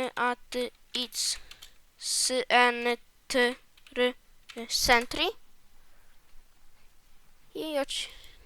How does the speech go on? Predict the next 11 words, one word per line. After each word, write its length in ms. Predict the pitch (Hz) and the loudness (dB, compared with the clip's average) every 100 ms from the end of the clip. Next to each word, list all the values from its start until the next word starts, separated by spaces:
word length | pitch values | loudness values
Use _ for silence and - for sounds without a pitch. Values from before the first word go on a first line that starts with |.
| - | -18
hmm. 160 | 254 226 - - - | -14 -14 -14 -18 -18
Klikam, 400 | - 285 294 262 - - - | -8 6 8 8 6 -16 -16
klikamy 420 | - - 269 247 | -14 0 0 0
tutaj. 480 | 247 254 - 302 349 - - - - - - | -4 -6 8 8 8 4 -16 -20 -20 -12 -6
Jak 100 | 247 | -4
chcemy 340 | - 294 277 | 4 4 6
coś 220 | - 277 | 4 0
takiego, 460 | - 254 269 254 220 | 0 -2 -2 0 -2
to 200 | - 220 - - - - - - - - - - - | -2 -10 -14 -20 -20 -20 -20 -20 -20 -20 -20 -20 4
manual 560 | 262 285 302 277 240 226 | 8 10 12 12 12 10
download. 880 | 262 269 285 302 330 370 - - | 8 8 8 8 8 6 2 -10